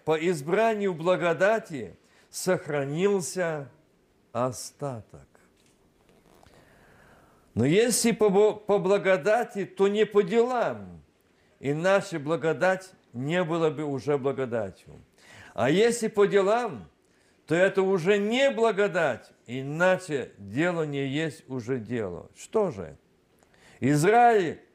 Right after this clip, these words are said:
чего искал, того не получил. Избранные же получили,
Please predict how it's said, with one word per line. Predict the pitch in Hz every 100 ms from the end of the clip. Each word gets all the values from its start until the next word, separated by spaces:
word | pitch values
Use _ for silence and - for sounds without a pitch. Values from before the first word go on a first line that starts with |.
| _ _
чего | - 185 202 254 240
искал, | 208 - - 214 214 208 170 _ _ _ _ _ _
того | - 165 175
не | 175 165
получил. | 151 151 151 - 180 151 101 80 _ _ _ _ _ _
Избранные | 147 214 220 165 196 202 196 185
же | 156 175
получили, | 175 160 151 - 214 220 214 190